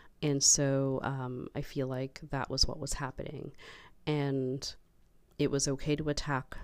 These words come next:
her. And there was also this notion, if you weren't attacking her, you know, you're like, "Okay, that's not right." But there was this idea that she was lucky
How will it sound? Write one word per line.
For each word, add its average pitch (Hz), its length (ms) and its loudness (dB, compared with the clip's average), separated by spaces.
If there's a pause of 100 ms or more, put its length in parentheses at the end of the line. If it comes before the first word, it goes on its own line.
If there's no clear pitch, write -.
her. 131 440 0 (1700)
And 123 600 0 (640)
there 147 200 6
was 131 100 4
also 143 240 6
this 131 260 4
notion, 127 840 2
if - 260 -2
you 123 140 0
weren't 175 600 2 (200)
attacking 127 580 4
her, 120 200 -4
you 147 140 0
know, 127 80 0
you're 120 160 -2
like, 120 160 -2
"Okay, 131 280 2
that's 120 240 -4
not 113 180 -4
right." 113 320 -2
But - 160 -2
there 123 120 0
was 135 300 0
this 127 240 0
idea 127 320 -2
that 117 140 -2
she - 180 2
was 123 200 0
lucky 123 560 -2